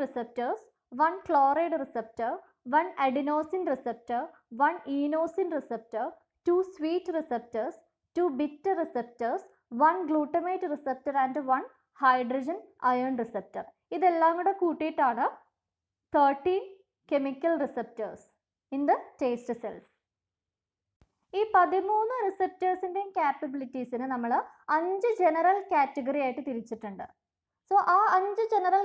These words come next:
കാറ്റഗറീസിനെയാണ് നമ്മൾ primary sensations of taste എന്ന് വിളിക്കുന്നത്. ആ അഞ്ച് കാറ്റഗറിയാണ് sour, salty,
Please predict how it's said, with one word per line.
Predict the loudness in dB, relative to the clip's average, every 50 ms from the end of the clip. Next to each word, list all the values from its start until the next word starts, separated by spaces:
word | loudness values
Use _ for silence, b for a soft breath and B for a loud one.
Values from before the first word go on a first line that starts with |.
| 2 2
കാറ്റഗറീസിനെയാണ് | 2 2 2 0 -2 -2 0 0 0 -2 -4 -4 -4 -2 -2 -2 -2 -4 -4
നമ്മൾ | -6 -4 -6 -6 -2 2
primary | 2 4 4 2 0 -2 -2 -2 0 -2 -2 -2 -4
sensations | -6 -4 -6 -6 -4 -4 -4 -4 -4 -6 -8 -10 -8 -4 -4 -4
of | -4 -6 _ _ -6
taste | -4 -4 -4 -6 -8 -8 -8 -6
എന്ന് | -4 -4 -4
വിളിക്കുന്നത്. | -4 -6 -6 -10 -12 -12 -12 -14 -16 -18 _ b b b b b b b 2
ആ | 2 2 2 2 0 -2
അഞ്ച് | -2 -2 -2 -2 0 2 2
കാറ്റഗറിയാണ് | 2 2 2 0 -2 0 2 2 4 4 2 2 2 0 -4 -8 -10 _ _ _ 0
sour, | 2 2 4 2 2 0 -2 -6 _ _ _ _ _ _ _ _ _ 2
salty, | 4 4 6 4 4 0 -4 -6 -6 -6